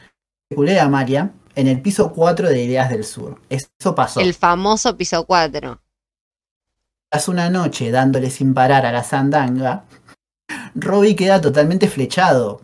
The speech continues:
Speaker 1: por la rubia y decide quedarse en Argentina. En este universo, ellos, eh, terminan siendo una pareja oficial.
Speaker 2: Ok.
Speaker 1: Año dos mil seis, Robbie totalmente ayornado, vamos a la que sigue.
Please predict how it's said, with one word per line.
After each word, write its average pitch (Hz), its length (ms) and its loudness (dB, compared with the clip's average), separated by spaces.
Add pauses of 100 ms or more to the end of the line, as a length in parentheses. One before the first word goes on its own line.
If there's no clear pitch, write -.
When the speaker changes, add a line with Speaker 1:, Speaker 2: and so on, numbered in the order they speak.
(100)
Speaker 1:
por 117 140 -6
la 117 120 -2
rubia 107 480 -6
y 202 100 -4
decide 285 880 -2 (420)
quedarse 208 340 0
en 156 60 -2
Argentina. 107 760 -6 (520)
En 202 140 -2
este 233 200 0
universo, 233 800 0
ellos, 196 460 0
eh, 127 720 0 (200)
terminan 180 440 2
siendo 160 240 -2
una 160 160 2
pareja 127 380 2
oficial. - 440 -4 (1400)
Speaker 2:
Ok. 160 180 -8 (1300)
Speaker 1:
Año 180 160 2
dos 160 120 4
mil 170 120 0
seis, 180 380 2
Robbie 190 260 4
totalmente 175 520 2
ayornado, 165 840 2
vamos 143 320 2
a 135 60 2
la 131 80 2
que 127 100 -2
sigue. 151 460 0